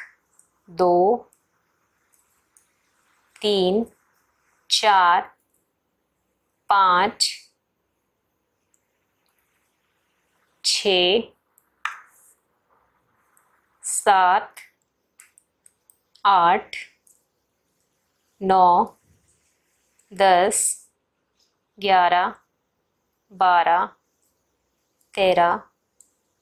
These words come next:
चौदह, पन्द्रह, सोलह,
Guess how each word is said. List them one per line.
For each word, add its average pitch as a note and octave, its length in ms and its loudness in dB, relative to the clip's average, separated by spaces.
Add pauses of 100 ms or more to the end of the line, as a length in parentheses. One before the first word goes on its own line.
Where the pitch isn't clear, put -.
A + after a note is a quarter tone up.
(2500)
चौदह, F#3 580 0 (1500)
पन्द्रह, F#3 600 -2 (1200)
सोलह, F#3 760 -2